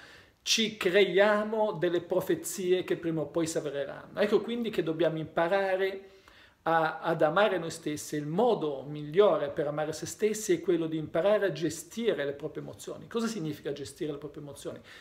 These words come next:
Significa di sfruttare, utilizzare l'emotività per mandare dei messaggi positivi proprio quando viviamo una condizione di emotività.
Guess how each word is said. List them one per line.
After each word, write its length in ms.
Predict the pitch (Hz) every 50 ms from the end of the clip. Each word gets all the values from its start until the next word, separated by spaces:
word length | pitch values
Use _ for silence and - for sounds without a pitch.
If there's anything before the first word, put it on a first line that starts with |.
| - - - -
Significa 640 | - - 196 185 180 208 240 233 - - - - 196
di 140 | 165 151 156
sfruttare, 1040 | - - - - - 190 202 220 220 - - - 180 156 143 143 - 139 143 147 - -
utilizzare 1120 | - 180 175 180 208 196 175 190 185 151 143 151 160 170 147 143 131 139 143 147 151 -
l'emotività 1160 | - 147 151 151 165 160 160 151 147 - 175 160 147 127 - - - 180 190 196 208 - - - - - - - _ _
per 200 | - 180 175 170
mandare 920 | 170 165 160 156 156 156 156 196 190 202 202 202 202 202 196 185 170 151
dei 160 | 147 165 160
messaggi 480 | 160 156 151 147 - - 190 185 170 170
positivi 480 | - 175 160 165 165 - 240 165 160
proprio 440 | 156 - 202 214 214 208 - 202 160
quando 680 | - - - 214 254 294 294 285 269 240 277 240 226 170
viviamo 520 | 156 170 151 - 147 165 190 220 220 220
una 100 | 196 165
condizione 500 | - - 175 156 147 143 - - 185 165
di 80 | 156 147
emotività. 760 | 147 143 139 - 147 135 127 - - 175 127 - - -